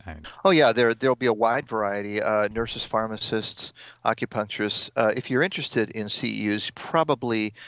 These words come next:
Speaker 2: the C E Us that we offer will be accepted by your professional organization, but you should check that out first just to make sure if that's the reason that you're coming.
Speaker 1: Which is
Speaker 2: Yeah, we make a
Speaker 1: excellent
Speaker 2: great effort
Speaker 1: because
Speaker 2: to give C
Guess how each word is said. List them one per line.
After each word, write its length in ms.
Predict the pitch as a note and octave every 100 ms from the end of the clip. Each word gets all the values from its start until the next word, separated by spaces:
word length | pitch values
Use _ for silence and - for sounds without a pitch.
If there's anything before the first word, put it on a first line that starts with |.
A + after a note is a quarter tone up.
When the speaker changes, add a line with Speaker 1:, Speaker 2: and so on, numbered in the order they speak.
| - -
Speaker 2:
the 100 | B2+
C 180 | - B2
E 240 | A2+ A#2
Us 80 | G#2+
that 160 | A#2 G2+
we 140 | G#2+
offer 340 | G2+ A2 -
will 220 | G2 G#2 G2
be 160 | G2+
accepted 580 | F#2+ - B2 A#2 G2+ F#2+
by 120 | G2
your 140 | G2 G2+
professional 540 | G2+ - G2+ - G2+
organization, 840 | G2+ G2+ G2+ F#2+ G#2+ G#2 - F#2+
but 220 | F#2 F#2
you 140 | G#2+ G#2+
should 160 | -
check 220 | - B2 -
that 140 | F#2+
out 140 | F#2
first 280 | - G2+ -
just 180 | G2 -
to 60 | F#2+
make 140 | E2+
sure 220 | - G2
if 140 | F#2 -
that's 220 | F2+ -
the 120 | F#2+
reason 240 | F#2+ F2+
that 140 | F#2+ -
you're 100 | A#2+
coming. 240 | - - B2
Speaker 1:
Which 180 | C3
is 120 | C3+ A#2+
Speaker 2:
Yeah, 100 | C3+
we 20 |
make 60 |
a 40 | G2
Speaker 1:
excellent 340 | B2 G#2+ F#2+
Speaker 2:
great 240 | F#2 G#2+ A2
effort 180 | G#2
Speaker 1:
because 420 | F#2+ F2 - G2 F#2+
Speaker 2:
to 0 |
give 200 | G2+ -
C 160 | -